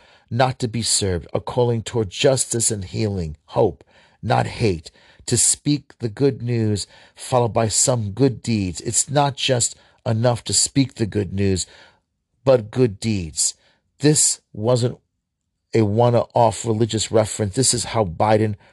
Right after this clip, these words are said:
routinely speaks. Oh, dear Lord. <sighs>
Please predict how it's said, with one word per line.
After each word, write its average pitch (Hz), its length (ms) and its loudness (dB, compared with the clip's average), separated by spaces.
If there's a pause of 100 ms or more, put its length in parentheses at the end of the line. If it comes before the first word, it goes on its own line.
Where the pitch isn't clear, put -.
routinely 110 640 -2
speaks. - 560 -4 (140)
Oh, 123 320 -6
dear 95 200 -8
Lord. 135 640 -2 (1700)
<sighs> - 60 -14